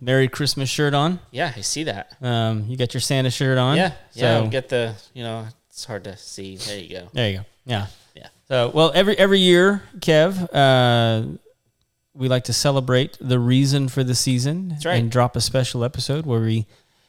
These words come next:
Speaker 1: uh, share the Christmas story with everybody.
Speaker 2: That's right.
Speaker 1: Um, but before we do that, wanna make sure that we thank, uh, our sponsor for, uh, our episode, uh, brought to you by Lone Star Appliance Repair.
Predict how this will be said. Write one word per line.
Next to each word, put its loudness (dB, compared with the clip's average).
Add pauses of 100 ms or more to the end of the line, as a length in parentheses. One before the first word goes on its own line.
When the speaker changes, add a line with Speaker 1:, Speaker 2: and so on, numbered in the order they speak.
(180)
Speaker 1:
uh, 2
share 2
the 2
Christmas -2
story 0
with -2
everybody. 0 (400)
Speaker 2:
That's -8
right. 4
Speaker 1:
Um, 2
but -6
before 2
we 4
do 2
that, 2
wanna 0
make -2
sure -2
that -4
we -4
thank, -2 (440)
uh, 2
our 0
sponsor -2 (200)
for, -2
uh, 2
our -2
episode, -2 (420)
uh, 2
brought -2
to -6
you 0
by 2
Lone -2
Star 0
Appliance -6
Repair. -4